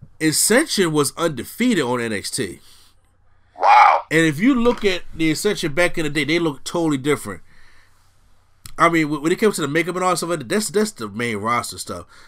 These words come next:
Speaker 1: But with the Ascension, uh, they, they just had, like, these crazy looking eye contacts in. But they were a dominant tag team. And then they got called up, and they got turned to jobbers. But nobody would ever know that because their N X T history is, like,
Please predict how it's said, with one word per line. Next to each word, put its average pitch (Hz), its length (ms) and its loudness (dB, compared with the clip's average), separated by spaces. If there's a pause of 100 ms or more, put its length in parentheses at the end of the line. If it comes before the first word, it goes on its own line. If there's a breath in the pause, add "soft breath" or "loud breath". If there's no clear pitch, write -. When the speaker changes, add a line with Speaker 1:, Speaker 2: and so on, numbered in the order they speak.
(160 soft breath)
Speaker 1:
But 131 140 -2
with 135 140 -2
the 135 100 -2
Ascension, 185 560 -4 (100)
uh, 135 200 -4
they, 156 120 -2
they 170 160 0
just 165 140 -2
had, 165 120 -2
like, 135 160 -4
these 120 180 -10
crazy 147 320 -4
looking 123 300 -6
eye 127 240 -8
contacts 107 600 -8
in. 92 340 -12 (420 soft breath)
But 120 120 -8
they 185 120 2
were 170 180 2
a - 20 -2
dominant 147 560 2
tag 185 340 2
team. 90 360 -10 (800 soft breath)
And 127 180 -4
then 147 140 2
they 156 60 2
got 135 120 0
called 165 360 2
up, 147 260 0 (640 loud breath)
and 127 140 -6
they 147 80 0
got 143 160 0
turned 156 220 -2
to 156 60 -6
jobbers. 180 540 4 (1000 soft breath)
But 175 140 2
nobody 214 300 6
would 202 120 6
ever 180 140 0
know 233 420 2
that 143 320 0
because 147 600 0 (640 soft breath)
their 170 400 2
N 185 80 0
X 170 140 0
T 185 80 -4
history 202 240 0
is, 151 60 -4
like, 151 120 -4